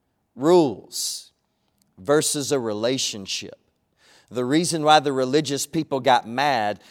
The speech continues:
is because they were living by rules. But Jesus was loving on everyone because he was trying to show them what a relationship with God,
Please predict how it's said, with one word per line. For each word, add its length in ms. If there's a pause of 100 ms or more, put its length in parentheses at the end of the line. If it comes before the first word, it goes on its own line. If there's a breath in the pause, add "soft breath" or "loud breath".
(100)
is 100
because 320
they 140
were 100
living 360
by 180
rules. 880 (220 soft breath)
But 160
Jesus 520
was 220
loving 320
on 260
everyone 800 (220 soft breath)
because 240
he 120
was 180
trying 280
to 80
show 300
them 240
what 120
a 40
relationship 960
with 280
God, 540